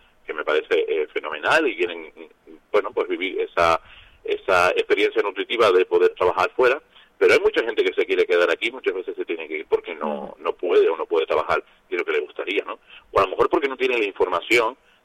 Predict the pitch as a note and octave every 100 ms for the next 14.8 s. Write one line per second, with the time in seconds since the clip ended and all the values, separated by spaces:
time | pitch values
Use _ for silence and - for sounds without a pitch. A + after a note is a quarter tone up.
0 | _ F2+ F#2 E2+ F#2 G#2+ A#2+ A2+ A#2 G2
1 | G2 G#2 F#2+ E2+ F2+ F2+ F2+ - G2 -
2 | F2 F2 E2 D2+ G#2 G#2 E2+ - G2+ A2
3 | - - A2+ B2 G#2+ F#2 F#2 E2 F2 D#2+
4 | D2+ E2+ F2+ B2+ D3 D3 A#2+ A#2 A2 A#2+
5 | A2+ G#2 A2+ G#2+ A2+ A2+ G#2 G2 G2+ F#2+
6 | F#2+ F#2+ F2+ A2+ C3+ G#2+ - _ - -
7 | _ - G#3 G3+ G#3 G3 - - - _
8 | _ _ - G#2+ G2 F#2 F2+ - - A2+
9 | G#2+ G2+ F#2+ - E3 A2 G#2+ A2 G2+ F#2
10 | F2+ - A2+ F2 _ _ _ _ - -
11 | E2+ G2 G#2+ G#2+ G#2 G2+ G2 F2 G#2+ A#2
12 | A2 A#2 A2+ B2 A2+ G#2 G#2 G2+ G2 G2
13 | G2 - - A2 A2 G2 F2+ F2 F2+ G#2
14 | G2+ G2+ G#2 G#2 G#2 - G#2 G#2